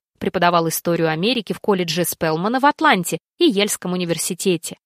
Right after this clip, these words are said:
Однако из-за антивоенной деятельности лишился работы.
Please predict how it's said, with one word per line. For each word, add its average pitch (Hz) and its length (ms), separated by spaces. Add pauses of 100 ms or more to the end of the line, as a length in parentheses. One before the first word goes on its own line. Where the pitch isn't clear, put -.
(160)
Однако 185 440
из-за 170 240
антивоенной 160 600
деятельности 277 640
лишился 180 520
работы. 160 500